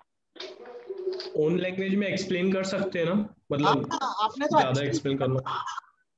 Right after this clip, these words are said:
Speaker 2: बिल्कुल कर सकते हो, कोई उसमें issue नहीं है। आप to the point रहो, provision को सही पकड़ो, फिर जैसे आपको explain करना है करो। Even आप फ्लो चार्ट भी बना सकते हो,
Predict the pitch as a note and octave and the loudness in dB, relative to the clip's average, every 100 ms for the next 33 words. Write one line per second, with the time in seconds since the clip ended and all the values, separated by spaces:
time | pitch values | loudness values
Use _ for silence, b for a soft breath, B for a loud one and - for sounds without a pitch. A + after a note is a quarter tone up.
0 | - F#3+ B3 D4+ E4 D#4 D4+ C#4 C4+ B3 | -10 -4 -2 2 2 4 4 2 -2 -4
1 | A#3 C4 D4+ D#4+ D4 D4 C#4 C#4 B3 B3+ | -2 4 4 4 0 -4 -2 -4 -4 -4
2 | D#4 B B F3+ A#3+ - C#4 D#4 D#4 D#4 | -6 B B 2 2 2 2 6 6 6
3 | C#4+ D4 D4+ D4 C#4+ D#4 C4+ A#3+ B3 C4+ | 4 4 4 6 6 6 4 2 4 2
4 | D4 D4+ D4 C4 C#4 D4 A3+ C#4 D#4+ D4+ | 2 2 0 0 0 2 4 8 8 6
5 | B - C4 G3+ C4 B3+ E4 D4+ C#4+ C4+ | B -10 -6 2 4 6 6 4 4 0
6 | - C4 C4 B3+ B3 A#3+ A#3+ B3 C4+ C#4+ | -2 -4 -2 0 2 2 2 6 6 4
7 | B - A#3+ C#4 D#4 D#4 D4 C4+ D4+ D4+ | B -4 2 6 6 4 4 6 6 8
8 | D#4 D4 D4+ D4+ C#4+ C4 - G3 - E3+ | 6 6 4 2 2 2 0 -6 -6 -8